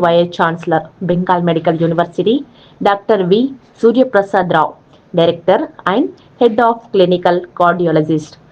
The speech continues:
కేర్ గ్రూప్ హాస్పిటల్, డాక్టర్ ఏజీకే గోఖలే, chief surgeon of హాస్పిటల్, డాక్టర్ ప్రశాంత్ ప్రకాష్ రావు, పాటిల్ సీనియర్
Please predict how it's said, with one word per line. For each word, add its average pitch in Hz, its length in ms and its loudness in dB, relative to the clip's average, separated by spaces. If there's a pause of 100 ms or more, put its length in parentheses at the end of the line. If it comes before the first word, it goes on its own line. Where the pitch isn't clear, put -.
(280)
కేర్ 196 260 4
గ్రూప్ 175 260 2
హాస్పిటల్, 165 540 0 (220)
డాక్టర్ 160 400 -2 (440)
ఏజీకే 220 440 0 (840)
గోఖలే, 185 400 2 (480)
chief 294 200 4 (120)
surgeon 196 420 0
of 175 100 -6 (300)
హాస్పిటల్, 175 480 -2 (280)
డాక్టర్ 170 340 -4
ప్రశాంత్ 214 440 0 (180)
ప్రకాష్ 165 460 -2
రావు, 151 160 0 (640)
పాటిల్ 190 440 0
సీనియర్ 185 360 2